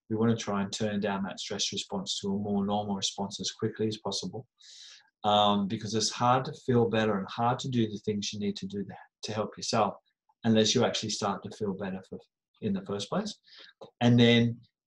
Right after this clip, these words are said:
give yourself the time to address the underlying drivers.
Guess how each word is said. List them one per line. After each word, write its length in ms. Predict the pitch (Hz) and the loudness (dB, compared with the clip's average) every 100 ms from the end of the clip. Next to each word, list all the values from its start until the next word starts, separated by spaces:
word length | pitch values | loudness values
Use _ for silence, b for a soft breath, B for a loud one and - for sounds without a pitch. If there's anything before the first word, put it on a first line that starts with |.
| _ - | _ 4
give 140 | 131 | 4
yourself 360 | 139 135 110 - | 6 6 4 2
the 100 | 107 | -2
time 520 | - 127 117 95 110 | 2 2 4 2 -2
to 140 | - 104 | -4 -2
address 340 | 107 104 - | 0 0 0
the 80 | 107 | 0
underlying 580 | 104 101 101 98 98 98 | 0 0 -2 -2 -4 -4
drivers. 640 | 101 95 95 92 - | -2 -2 -2 -8 -10